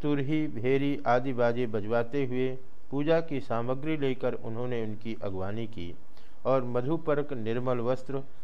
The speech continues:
तथा उत्तम उत्तम भेंट देकर विधिपूर्वक उनकी पूजा की। भीष्मक जी बड़े बुद्धिमान थे, भगवान के प्रति उनकी बड़ी भक्ति थी। उन्होंने भगवान को सेना और साथियों के सहित समस्त सामग्रियों से युक्त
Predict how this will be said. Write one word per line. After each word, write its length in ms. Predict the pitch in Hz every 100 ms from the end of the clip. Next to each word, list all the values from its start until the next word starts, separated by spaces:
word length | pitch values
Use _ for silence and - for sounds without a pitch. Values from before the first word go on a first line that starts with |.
| - -
तथा 200 | 135 139
उत्तम 500 | - 139 147 175 170
उत्तम 360 | 151 - 123 101
भेंट 400 | 110 135 131 101
देकर 480 | 120 143 120 92 - - - -
विधिपूर्वक 680 | 147 156 160 - 127 120 -
उनकी 320 | 107 101 120
पूजा 360 | 113 98 98 110
की। 300 | - 85 80 - - - - - - - 127
भीष्मक 360 | 147 175 180
जी 180 | 165 170
बड़े 260 | 147 139 151
बुद्धिमान 560 | 120 104 107 123 135 -
थे, 160 | 90 90 - - - - -
भगवान 420 | 117 131 151 165
के 160 | 175 170
प्रति 320 | 151 143 156
उनकी 340 | 151 135 139 123
बड़ी 280 | 123 135
भक्ति 400 | 104 113 113 143
थी। 300 | 143 - 87 - - - - - -
उन्होंने 320 | 139 151 143
भगवान 480 | 110 117 127 131 135
को 200 | 127 110
सेना 580 | - 117 123 123 123 135 - - -
और 140 | 131 131
साथियों 520 | - 139 135 - 170
के 200 | 160 139
सहित 300 | 139 127 151
समस्त 460 | - 139 160 160 143
सामग्रियों 920 | - 123 120 123 120 110 120 135 127
से 200 | - 107
युक्त 500 | 104 135 - 104